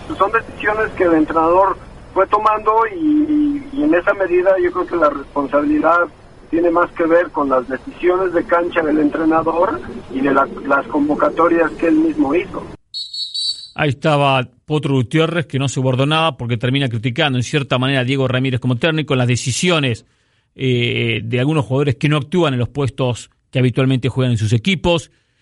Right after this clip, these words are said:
Speaker 2: Y después hablaba de Jairo Toro también, que no fue convocado a esta selección. El por qué solo podría expresarlo el propio Ramírez de esta, de esta situación. Diego Ramírez, el técnico de la sub-veinte, que hasta ahora es una decepción total. Tiene que ver mucho en las categorías juveniles.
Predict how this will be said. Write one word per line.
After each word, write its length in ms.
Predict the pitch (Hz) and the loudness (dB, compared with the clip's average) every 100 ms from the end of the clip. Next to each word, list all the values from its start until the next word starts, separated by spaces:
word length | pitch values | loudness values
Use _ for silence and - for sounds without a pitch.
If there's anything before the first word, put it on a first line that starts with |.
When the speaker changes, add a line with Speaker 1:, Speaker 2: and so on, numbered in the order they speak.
| _ | _
Speaker 2:
Y 60 | 135 | -2
después 300 | 127 143 127 | -2 0 0
hablaba 300 | 127 135 135 | 0 0 0
de 240 | 123 127 | 0 0
Jairo 280 | 117 127 123 | -2 0 -2
Toro 240 | - 135 135 | 0 -2 -2
también, 280 | 131 131 | -2 -2
que 100 | 123 | 0
no 200 | 120 123 | 0 0
fue 180 | 120 127 | -2 -4
convocado 400 | 131 120 120 127 | -2 -2 -2 -2
a 40 | 120 | -2
esta 180 | - | -4
selección. 580 | 104 117 110 - 107 87 - _ _ | -6 -4 -4 -4 -6 -6 -12 _ _
El 120 | 131 | -2
por 140 | 120 123 | 0 2
qué 140 | 156 | 0
solo 260 | - 147 127 | 0 0 0
podría 300 | 127 135 123 | 0 0 -2
expresarlo 480 | - 117 117 151 131 | -4 -6 -2 0 0
el 40 | |
propio 240 | 139 127 | -2 0
Ramírez 520 | 117 120 175 139 107 - _ _ | 0 2 2 0 -4 -8 _ _
de 120 | - | -4
esta, 440 | 123 - 117 107 104 | -4 0 0 0 -2
de 100 | 113 | -2
esta 160 | 123 117 | -2 -2
situación. 560 | - 107 113 - 107 95 | -6 -6 -4 0 0 0
Diego 220 | 135 127 | 0 2
Ramírez, 500 | 120 156 117 98 - _ _ _ - | 2 0 -2 -4 -10 _ _ _ -12
el 160 | 113 | -4
técnico 340 | 165 151 117 117 | 0 0 0 -4
de 80 | |
la 100 | 110 | -4
sub-veinte, 600 | 110 127 110 101 - 98 - _ | -4 -4 -4 -6 -6 -10 -10 _
que 320 | - 143 - _ - | -2 -2 -2 _ -6
hasta 260 | 117 - | -4 0
ahora 340 | 120 117 117 120 | 0 0 -2 -4
es 200 | - 120 | -6 -4
una 120 | 123 110 | -2 -4
decepción 460 | 104 107 - 113 | -4 -6 -4 -2
total. 400 | 113 98 98 90 - _ _ _ | -2 -2 -4 -6 -10 _ _ _
Tiene 200 | 196 202 | -2 0
que 80 | 175 | 2
ver 140 | 165 | 2
mucho 340 | 165 151 - 123 | 2 0 0 -2
en 60 | |
las 100 | 117 | -2
categorías 380 | 135 117 123 143 | -2 -2 -2 -2
juveniles. 520 | 127 131 156 147 - | -2 -2 0 -2 -4